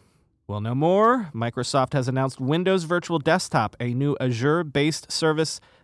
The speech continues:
that provides a full virtual multi-user Windows ten experience and Office three sixty-five Pro Plus.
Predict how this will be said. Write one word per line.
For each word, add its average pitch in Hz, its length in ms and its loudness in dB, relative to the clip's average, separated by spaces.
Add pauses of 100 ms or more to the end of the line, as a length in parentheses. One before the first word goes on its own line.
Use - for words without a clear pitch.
that 104 120 -4
provides 120 480 0
a 120 100 -6
full 175 560 -2 (300)
virtual 151 640 0 (220)
multi-user 151 800 2
Windows 156 460 0
ten 160 240 0
experience 156 840 -2 (380)
and 180 380 0 (100)
Office 170 380 2
three 175 180 0
sixty-five 160 680 0
Pro 170 180 4
Plus. - 640 0